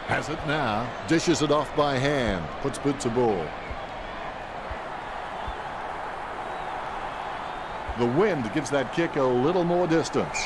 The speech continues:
A mark by Sinclair. A routine, strictly speaking, is not a routine if you have to think about it. He's getting accustomed to kicking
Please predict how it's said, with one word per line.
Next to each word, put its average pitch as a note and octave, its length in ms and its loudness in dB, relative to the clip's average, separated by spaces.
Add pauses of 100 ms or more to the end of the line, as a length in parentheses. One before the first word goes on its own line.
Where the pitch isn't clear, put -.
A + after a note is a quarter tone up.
(140)
A F#2+ 60 0
mark A#2 380 4
by C3 300 4
Sinclair. D#3 580 4 (240)
A A2+ 120 2
routine, D#3 580 6
strictly D3+ 400 2
speaking, B2+ 460 4
is A#2 140 4
not D3 140 4
a B2 60 4
routine A#2 520 4 (140)
if - 80 0
you G#2+ 80 4
have G#2 240 0
to - 60 0 (100)
think F3+ 120 2
about F#2 200 2
it. - 1200 0
He's C4+ 120 2
getting G3+ 280 4
accustomed D#3+ 580 2
to B2 80 2
kicking A#2 300 2